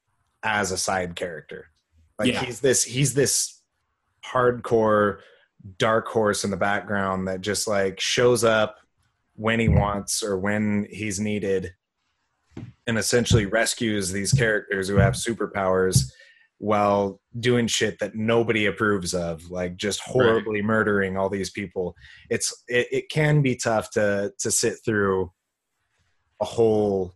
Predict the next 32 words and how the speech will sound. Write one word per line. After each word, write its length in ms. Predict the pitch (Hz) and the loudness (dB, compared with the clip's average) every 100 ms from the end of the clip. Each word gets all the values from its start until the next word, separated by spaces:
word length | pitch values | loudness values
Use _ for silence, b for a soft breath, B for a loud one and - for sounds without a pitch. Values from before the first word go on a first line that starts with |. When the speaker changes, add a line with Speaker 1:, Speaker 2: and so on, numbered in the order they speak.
| _ | _
Speaker 1:
thing 220 | - 117 104 | -4 -2 0
about 220 | 95 92 | -2 -2
the 60 | 90 | -4
Punisher. 600 | 104 98 - 90 80 _ _ _ _ b b | -4 -4 -6 -8 -10 _ _ _ _ b b
Speaker 2:
Mm-hmm. 140 | 113 | 0
Speaker 1:
My 220 | 117 165 190 | 2 4 2
problem 580 | 160 143 127 123 110 | 2 2 4 4 4
with 320 | 110 107 98 - | 2 0 -2 -4
the, 460 | 113 107 104 101 | -2 -2 -2 -4
the 300 | 98 104 101 | 0 0 2
Netflix 500 | 101 120 - 123 95 | 0 -2 -2 -6 -6
Punisher 480 | - 101 98 110 95 | -6 -4 -4 -4 -4
series 640 | 90 - 113 101 92 92 - | -4 0 0 0 -2 -4 -4
overall 720 | 113 104 104 104 98 90 - B B B | -2 2 2 4 2 -2 -8 B B B
is 140 | 117 98 | -4 -2
that 160 | 104 | -2
they, 380 | 110 104 101 95 - | -2 -4 -6 -8 -6
they 160 | 113 | -4
humanize 640 | 98 - 151 123 110 104 92 | -4 0 2 2 0 -4 -4
him 380 | 110 101 95 90 _ _ _ | -4 -4 -6 -10 _ _ _
way 460 | 131 139 175 170 147 | -10 -2 0 0 -2
too 180 | - 107 | -4 -4
much. 560 | 92 85 - - - _ _ 110 | -6 -8 -8 -8 -10 _ _ -4
Like, 280 | 110 104 | -2 -2
they, 240 | 117 110 107 | -2 -2 -2
Speaker 2:
Mm-hmm. 160 | 101 | -4
Speaker 1:
they 100 | 98 | -4
make 260 | 113 143 147 | -2 -4 -2
him 160 | 135 107 | -2 -2
very, 800 | 104 113 117 113 110 101 95 _ _ _ _ _ | 0 2 2 2 -2 -4 -8 _ _ _ _ _
uh, 220 | 104 98 90 | -6 -6 -6
compassionate 800 | 101 - 113 107 - 110 107 | -10 -8 -6 -4 -4 -4 -8